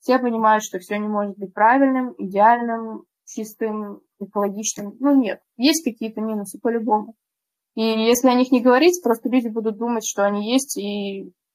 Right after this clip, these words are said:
думать, что, скорее всего, их так много, что вы об этом не говорите. А если они есть и маленькие, вы о них расскажете, такие: "О, блин, правда, да, наверное, она правда разбирается в теме, не просто хочет нам втюхать что-то хорошее".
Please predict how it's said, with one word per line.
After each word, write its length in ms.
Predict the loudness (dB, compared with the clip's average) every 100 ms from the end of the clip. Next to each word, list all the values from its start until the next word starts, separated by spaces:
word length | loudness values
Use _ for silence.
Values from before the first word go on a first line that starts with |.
| _ _ -12
думать, 260 | -8 -8 -10
что, 380 | -8 -4 -4 -4
скорее 240 | 0 2
всего, 200 | 4 0
их 80 | 2
так 180 | -2 -2
много, 220 | -8 -8
что 140 | -12 -12
вы 60 |
об 100 | -12
этом 200 | -14 -12
не 60 | -8
говорите. 420 | -6 -8 -8 -20 _ _ _ 0
А 100 | 2
если 200 | 2 0
они 260 | -2 2 2
есть 180 | 2 2
и 40 |
маленькие, 440 | 2 2 0 -2
вы 80 | -2
о 40 | -2
них 140 | -2
расскажете, 440 | -2 2 2 2 -6 -8
такие: 120 | -4
"О, 200 | -2 -2 -6 _ -4
блин, 340 | 0 0 -2
правда, 420 | 2 4 4 0 -2
да, 180 | -2
наверное, 440 | -2 -2 -2 0 0
она 140 | 0
правда 720 | 4 4 6 4 2 0 -2 -4
разбирается 540 | -2 4 4 4 -2
в 60 | -4
теме, 260 | -4 -2
не 100 | -4
просто 300 | -2 -4 -4
хочет 280 | -6 -6 -4
нам 140 | -8 -6
втюхать 300 | -10 -10 -10
что-то 220 | -12 -6
хорошее". 540 | -2 0 -2 -4 -14